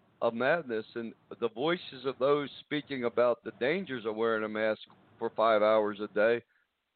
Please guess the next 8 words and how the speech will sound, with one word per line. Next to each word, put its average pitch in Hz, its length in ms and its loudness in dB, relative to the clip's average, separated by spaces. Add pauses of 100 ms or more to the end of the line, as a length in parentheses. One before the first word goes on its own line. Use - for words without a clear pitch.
(640)
these, 143 280 -12
these 165 300 -8
doctors 123 540 0
and 113 200 -10
scientists, 120 600 -2
they're 139 180 2
being, 123 360 -2
uh, 110 180 4